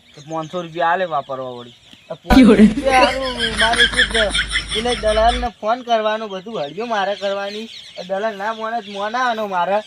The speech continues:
Speaker 2: તો પાંચસો રૂપિયા જ માં ચાલી? તો સારી દલાલી આલો તમે. અ, પૈસા આલવાના કે નહીં?
Speaker 1: પૈસા તો કેટલા, તમે કેટલા કહો?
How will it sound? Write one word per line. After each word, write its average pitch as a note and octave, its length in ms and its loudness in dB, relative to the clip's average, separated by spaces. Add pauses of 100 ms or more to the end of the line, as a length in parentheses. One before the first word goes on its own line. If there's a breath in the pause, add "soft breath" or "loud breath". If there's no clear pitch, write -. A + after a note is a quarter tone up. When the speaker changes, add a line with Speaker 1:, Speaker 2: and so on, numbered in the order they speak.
(400)
Speaker 2:
તો A3 100 2 (540)
પાંચસો G3 300 -4
રૂપિયા C4+ 240 -4
જ C4+ 40 -4
માં C4 180 -4
ચાલી? B3+ 340 0 (1200)
તો F3+ 80 -12
સારી F#3 340 -4
દલાલી A3 400 -2
આલો A#3+ 220 2
તમે. F#3+ 280 -10
અ, - 1040 -2 (120)
પૈસા G#3 320 -8
આલવાના A#3 320 -6
કે G#3 60 -14
નહીં? E3+ 240 -18 (640)
Speaker 1:
પૈસા D3 380 -6
તો F3+ 380 -10 (100)
કેટલા, F3 680 -4 (480)
તમે F#3 200 -12
કેટલા G3+ 280 -6
કહો? E3 240 -12